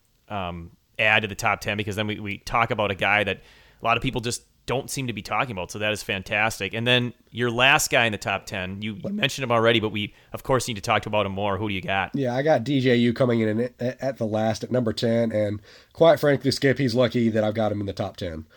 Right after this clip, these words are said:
Speaker 2: 'Cause the way D J U is playing, I mean, he, you talk about Jekyll and Hyde. I mean, he went from backing up Trevor Lawrence,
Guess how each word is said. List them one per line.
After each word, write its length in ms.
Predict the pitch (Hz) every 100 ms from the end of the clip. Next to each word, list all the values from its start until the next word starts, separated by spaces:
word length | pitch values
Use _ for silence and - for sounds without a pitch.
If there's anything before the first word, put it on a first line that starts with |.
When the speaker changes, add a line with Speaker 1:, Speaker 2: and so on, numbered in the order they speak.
| - _ -
Speaker 2:
'Cause 300 | 131 117 98
the 120 | 120
way 560 | 120 135 135 131 143 -
D 200 | 123 127
J 140 | 123 120
U 200 | 123 117
is 100 | 107
playing, 480 | 117 117 113 117
I 40 | 123
mean, 160 | 117
he, 260 | 110 208 196
you 240 | 120 135
talk 220 | 190 208 139
about 240 | 110 98
Jekyll 380 | 90 127 127 107
and 100 | 80
Hyde. 460 | 117 110 85 78 - - - _ -
I 80 | 127
mean, 160 | 127
he 140 | 127 220
went 440 | 175 165 156 -
from 560 | 139 127 113 110 104 -
backing 500 | 104 131 139 143 156
up 160 | 151 -
Trevor 280 | 156 127 131
Lawrence, 460 | 127 120 117 -